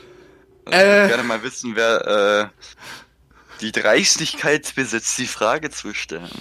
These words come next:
Speaker 2: Anscheinend ein aktiver Hörer. Oh, ich hab grad
Speaker 1: Aktiver Hörer oder Hörerin.
Speaker 2: Ich sag's dir nach der Aufnahme. <laughs>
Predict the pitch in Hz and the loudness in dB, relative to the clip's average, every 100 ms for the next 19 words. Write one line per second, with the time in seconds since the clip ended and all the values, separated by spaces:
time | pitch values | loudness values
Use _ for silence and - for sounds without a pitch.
0 | - - - - 156 165 156 175 151 160 | -18 -18 -6 0 0 2 2 2 0 0
1 | - 180 165 156 175 196 123 123 123 - | -2 2 2 4 6 6 6 4 2 -8
2 | _ _ _ _ _ _ _ _ _ _ | _ _ _ _ _ _ _ _ _ _
3 | _ _ _ _ 147 139 107 110 117 113 | _ _ _ _ 0 0 2 0 0 0
4 | 107 107 117 107 92 104 123 135 104 101 | -2 -2 -2 0 2 4 4 0 -2 0
5 | 95 101 - 113 110 104 101 90 110 101 | -2 -4 -4 -2 0 0 -2 -2 -6 -6
6 | 76 _ _ _ _ - - - - _ | -10 _ _ _ _ -20 -20 -20 -20 _
7 | _ _ _ _ _ _ _ _ _ - | _ _ _ _ _ _ _ _ _ -20
8 | _ _ _ _ _ _ _ _ _ _ | _ _ _ _ _ _ _ _ _ _
9 | 196 - 160 143 156 135 127 - 104 123 | -8 0 2 2 -2 0 -2 -4 -6 -6
10 | 135 113 117 - 262 220 - | -6 -6 -4 2 4 4 -2